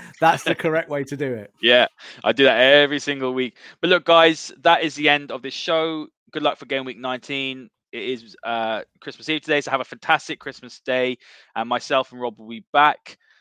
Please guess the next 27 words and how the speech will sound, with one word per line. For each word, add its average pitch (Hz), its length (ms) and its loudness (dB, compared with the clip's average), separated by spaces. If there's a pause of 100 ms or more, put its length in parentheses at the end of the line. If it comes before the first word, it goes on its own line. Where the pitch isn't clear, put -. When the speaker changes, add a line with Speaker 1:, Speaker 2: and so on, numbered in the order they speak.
(280)
Speaker 2:
uh, 113 300 -6
next - 280 -8
time. 127 360 -4
So - 180 -16
make 120 240 -10
sure 123 300 -10
you 113 180 -14
do 131 140 -10
check - 260 -8
out 120 200 0
all 117 140 -10
the 117 100 -8
other 110 120 -6
content 113 280 -14
as 107 60 -16
well. 131 140 -4
Rob, 135 160 -4
we 135 80 -12
should 180 200 -6
have 156 300 2
a - 60 -12
masterclass, 135 480 -4
shouldn't 135 360 -12
we, 139 240 -8 (440)
on 120 540 0 (200)
the 117 480 -6
twenty-seventh? 160 520 -2